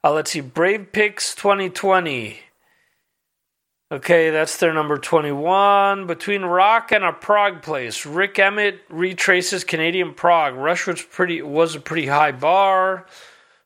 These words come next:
Forty years since the passing of John Lennon, Ian Gillan, Ace Frehley, Mike Portnoy, and more remember the Beatles legend.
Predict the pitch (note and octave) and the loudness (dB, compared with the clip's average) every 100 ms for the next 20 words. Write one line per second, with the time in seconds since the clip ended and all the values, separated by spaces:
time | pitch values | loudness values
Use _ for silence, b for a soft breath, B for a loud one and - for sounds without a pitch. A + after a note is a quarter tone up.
0 | - G3+ F#3+ F3+ F#3+ F#3+ - F3+ - - | -2 0 0 -2 -4 -4 -8 -12 -10 -2
1 | F3 F3+ G3 E3+ D#3+ C#3+ F3 F3 E3 D#3+ | -2 -2 -6 -6 -6 0 2 2 0 0
2 | F3 D#3+ C3 D3 E3+ E3+ D3 E3 E3+ E3+ | 0 -2 -6 -6 -4 -4 2 4 4 0
3 | E3 E3+ E3+ E3 E3 - E3 E3 E3+ E3+ | -4 -6 -2 -2 -2 0 2 4 4 2
4 | E3+ E3+ E3 _ _ - D3+ D#3 D#3 E3+ | 0 -2 -6 _ _ -8 0 0 0 2
5 | D#3+ D#3 D#3 D#3 D3+ C#3+ C3+ C#3+ C#3+ C#3 | 2 2 0 0 0 -2 -4 -2 -2 -2
6 | C#3 C#3+ C#3+ C3+ C3+ B2+ A#2 E3+ G#3 G#3 | -4 -6 -8 -10 -10 -10 -6 0 0 0
7 | A3 G#3+ G#3+ - | -6 -6 -10 -12